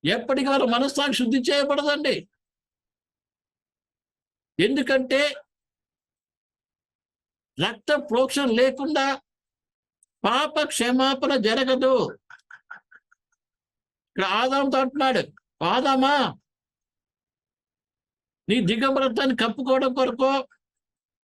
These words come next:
లేదా దేవుని దగ్గర రావటం కొరకు, నీ భయము పోగొట్టుకోవడం కొరకు నువ్వు ఎన్ని అంజూరపు ఆకులు పెట్టుకున్నా అది కొద్ది క్షణాలు మాత్రం ఉంటుంది.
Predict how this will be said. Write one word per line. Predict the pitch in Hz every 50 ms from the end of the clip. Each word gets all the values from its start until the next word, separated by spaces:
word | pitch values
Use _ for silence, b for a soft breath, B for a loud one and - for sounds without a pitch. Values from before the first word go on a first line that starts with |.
| _ _ _ _ -
లేదా | 233 262 262 185
దేవుని | 156 170 233 262 277 277 277
దగ్గర | 269 269 254 247 214
రావటం | 214 240 269 262 254 269 262
కొరకు, | 254 262 254 254 247 254 262 277 277 277 269 277 _ _ _ _ _ _ _ _ - -
నీ | 180 233 269
భయము | 240 165 185 196 240 262 269 269 254 -
పోగొట్టుకోవడం | 202 233 254 254 294 262 262 247 262 262 262 262
కొరకు | 254 262 254 254 254 240 247 269 277 285 285 285 277 - _ _ _ _ _ _ _ _ _ _ _ _ _ _ _ _ _ _ _ _ _ _ _ _ _ _ _ _ _ _ _ _ _ _ _ _ _ -
నువ్వు | 190 247
ఎన్ని | 254 226 233 247 277 285 269
అంజూరపు | 240 240 254 254 285 277 262 269 285
ఆకులు | 262 262 262 269 277 247
పెట్టుకున్నా | 202 247 226 233 - - 262 294 277 285 302 311 302 254 185 139 - _ _ _ _ _ _ _ _ _ _ _ _ _ _ _ _ _ _ _ _ _ _ _ _ _ _ _ - -
అది | 208 254 277 277 269 -
కొద్ది | - - 220 233 226 233 285 233
క్షణాలు | - - 262 269 269 269 269 269 269
మాత్రం | 262 262 262 277 262 277 269 269
ఉంటుంది. | 269 269 247 285 269 294 269 262 240 190 147 -